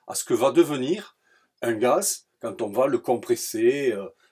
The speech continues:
augmenter sa température, lui faire échanger du travail, lui faire échanger de la chaleur, et cetera, et cetera.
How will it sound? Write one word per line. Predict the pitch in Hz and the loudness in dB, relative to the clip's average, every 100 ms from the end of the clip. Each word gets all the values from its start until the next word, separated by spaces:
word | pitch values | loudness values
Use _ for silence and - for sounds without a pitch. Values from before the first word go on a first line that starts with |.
| - | -14
augmenter | 113 113 117 104 | -12 -8 -8 -6
sa | 120 - | -6 -4
température, | 117 104 104 107 - 117 139 131 | -6 -4 -4 -4 -8 -10 -8 -6
lui | |
faire | 110 123 | -6 -6
échanger | 107 - 107 107 | -6 -6 -8 -10
du | 107 | -12
travail, | - 107 95 127 135 | -10 -6 -2 -2 -2
lui | |
faire | 113 131 | -6 -8
échanger | - - 104 | -6 -8 -6
de | 104 | -6
la | 107 | -6
chaleur, | - 107 104 139 - | -4 -4 -2 -2 -2
et | |
cetera, | - 120 110 113 | -6 -8 -6 -6
et | - | -6
cetera. | - - 123 | -8 -6 -6